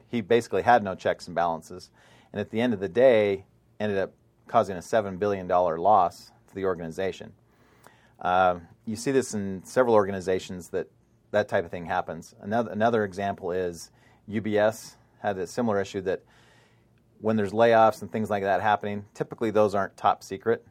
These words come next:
I know management likes to think they're top secret, but people find out about them. And in that case, someone who had privileged user access caught wind of the changes coming up and built some time bombs, if you will, into the system so that things would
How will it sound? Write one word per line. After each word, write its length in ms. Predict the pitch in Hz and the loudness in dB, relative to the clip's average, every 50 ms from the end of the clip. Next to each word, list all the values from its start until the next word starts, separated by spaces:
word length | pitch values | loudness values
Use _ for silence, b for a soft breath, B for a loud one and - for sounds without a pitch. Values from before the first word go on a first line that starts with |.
| _ _ - | _ _ -8
I 80 | 92 | -4
know 140 | 92 95 95 | -4 -2 -2
management 400 | 92 98 101 98 92 87 92 73 | -2 -2 -2 -2 -4 -6 -8 -6
likes 200 | 92 92 - - | -6 -6 -6 -8
to 60 | - - | -12 -8
think 200 | - 113 123 - | -8 -6 -4 -4
they're 100 | 110 101 | -4 0
top 260 | - 104 95 - - | 2 2 2 2 0
secret, 300 | - 98 92 - 104 90 | -2 -4 -4 -4 -4 -8
but 140 | 82 - - | -8 -6 -8
people 200 | 117 107 95 90 | -10 -10 -8 -4
find 240 | - 104 95 92 | -2 -2 -2 0
out 160 | 85 92 104 98 | 2 2 2 2
about 320 | 87 80 87 85 85 - | 0 0 -2 -2 -2 -4
them. 280 | 87 90 98 98 107 - | -8 -10 -10 -12 -16 -16
And 120 | - 95 92 | -14 -12 -8
in 60 | 92 | -4
that 180 | 113 135 - - | -4 -4 -4 -4
case, 380 | - 104 98 98 95 - - _ b b b b b b | -4 -4 -2 -2 -4 -6 -10 _ b b b b b b
someone 280 | b - 143 143 131 120 | b -4 -2 -2 0 2
who 60 | 117 | 0
had 160 | 110 95 - | 0 0 0
privileged 400 | - 147 143 120 113 98 92 95 | 0 0 0 0 0 -4 -6 -8
user 240 | 104 98 95 92 92 | -8 -6 -2 0 2
access 680 | 101 110 87 - - 98 92 95 92 - - - - _ _ _ _ _ _ - | 4 4 2 2 -2 -2 0 0 -2 -4 -8 -20 -20 _ _ _ _ _ _ -2
caught 220 | - 123 - - | 2 2 2 2
wind 200 | 95 104 104 98 95 | 0 -4 -4 -4 -6
of 80 | 87 | -6
the 160 | 90 90 87 - _ _ _ _ _ _ _ _ _ _ _ _ _ _ | -6 -8 -8 -10 _ _ _ _ _ _ _ _ _ _ _ _ _ _
changes 340 | - 117 107 104 92 95 - | -6 -6 -4 -4 -6 -8 -8
coming 240 | - 98 92 95 | -6 -6 -4 -2
up 200 | 95 95 95 - _ b b b b b b b b b | -2 -2 -4 -4 _ b b b b b b b b b
and 140 | 98 101 | -6 2
built 240 | 95 113 123 123 - | 6 6 6 6 6
some 400 | - - 110 101 95 92 90 87 - _ _ _ _ _ _ _ _ _ _ _ _ _ _ _ _ _ _ _ _ | 0 -6 -6 -6 -6 -8 -10 -12 -16 _ _ _ _ _ _ _ _ _ _ _ _ _ _ _ _ _ _ _ _
time 240 | - 135 143 147 127 | 0 2 2 2 4
bombs, 300 | 113 104 104 101 92 92 | 4 4 4 2 0 -6
if 160 | 95 - - | -8 -6 -6
you 80 | 92 92 | -2 0
will, 180 | 92 92 92 95 | 0 0 0 -2
into 100 | 95 95 | -4 -6
the 80 | 92 95 | -8 -4
system 500 | - - 151 - - 101 95 98 98 - _ b b b b b b | -2 -2 -2 -2 -2 -4 -6 -8 -8 -14 _ b b b b b b
so 180 | b - 110 104 | b 0 0 0
that 220 | 95 90 - - | 0 -2 -4 -6
things 260 | - 104 98 95 82 | -6 -8 -6 -8 -10
would 220 | 87 87 85 82 | -8 -10 -10 -10